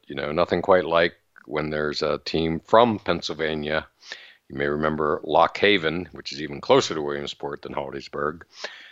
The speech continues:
a few years back. Uh, just everybody, all the fans turned out to follow them 'cause it's such a close, easy drive, and it was just electric. And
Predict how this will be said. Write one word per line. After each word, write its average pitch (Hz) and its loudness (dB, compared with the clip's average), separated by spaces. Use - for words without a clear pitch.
a - -18
few 78 -4
years 76 4
back. 90 2
Uh, 69 -4
just - -8
everybody, 71 -4
all 73 4
the 73 0
fans 92 4
turned 98 4
out 92 4
to - -16
follow 98 0
them 98 0
'cause 78 -12
it's 71 -18
such - -12
a 78 -14
close, 92 0
easy 90 -2
drive, 95 6
and 78 -6
it 82 -8
was 80 -12
just 80 -10
electric. - -2
And 76 -4